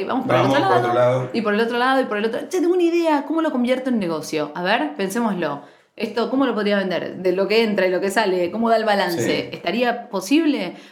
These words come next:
Speaker 1: ¿Cuál es el problema que quiero resolver?
Speaker 2: Claro.
Speaker 1: ¿No? Y una cosa que quiero decirte, Fer, yo empecé mis empre-, mi mundo del emprendimiento con mil pesos <laughs> en
Speaker 2: Claro.
Speaker 1: dos mil quince. O sea,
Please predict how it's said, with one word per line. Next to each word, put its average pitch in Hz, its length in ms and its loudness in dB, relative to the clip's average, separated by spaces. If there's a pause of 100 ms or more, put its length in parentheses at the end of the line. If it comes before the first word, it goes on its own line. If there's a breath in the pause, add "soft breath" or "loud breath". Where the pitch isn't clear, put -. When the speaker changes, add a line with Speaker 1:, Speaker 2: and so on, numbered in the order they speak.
Speaker 1:
¿Cuál 294 160 0
es 285 100 0
el 233 140 0
problema 208 480 0
que 175 100 -4
quiero 180 220 -2
resolver? 170 460 -4
Speaker 2:
Claro. - 260 -6
Speaker 1:
¿No? 214 180 -4 (300 loud breath)
Y 294 60 0
una 359 160 2
cosa 302 180 -2
que 269 120 -2
quiero 247 160 -2
decirte, 233 400 -2
Fer, 214 280 -4
yo - 120 -6
empecé 285 520 -4
mis 208 180 -4
empre-, 185 240 -6
mi 196 160 0
mundo 269 360 2
del 208 120 0
emprendimiento 190 560 -4
con 233 180 -10
mil 294 280 -2
pesos 220 500 -8 (140)
<laughs> 202 160 -6
en 226 160 -2
Speaker 2:
Claro. 220 40 -6 (100)
Speaker 1:
dos 208 40 0
mil 240 240 -2
quince. 196 380 -4
O 202 80 -2
sea, 202 240 0